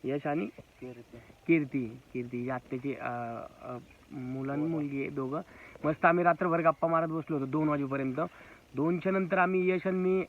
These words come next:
Speaker 1: बाहेरच झोपलो कॉटवरती. तर कॉटचं सीन दाखवत, म्हणजे खाटावरचं सीन दाखवत तुम्हाला. त्यांनी काय केलंय, तिथे एक बल लावलाय खाटावरच्या इथं, म्हणजे असं आंब्याचं झाड आहे असं मस्त,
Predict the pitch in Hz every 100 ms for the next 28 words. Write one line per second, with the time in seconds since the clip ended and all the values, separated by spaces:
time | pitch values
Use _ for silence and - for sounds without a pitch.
0 | - 151 170 180 147 135 139 135 131 131
1 | 120 127 - - - 165 175 190 233 202
2 | 214 220 185 190 156 151 151 147 156 170
3 | 170 180 185 170 156 151 139 135 139 104
4 | - - - - 160 185 208 220 165 165
5 | 220 - - - - - - 156 196 196
6 | 160 208 226 175 143 135 - 123 127 120
7 | 123 117 123 127 135 139 139 156 160 170
8 | 180 165 147 139 139 143 151 -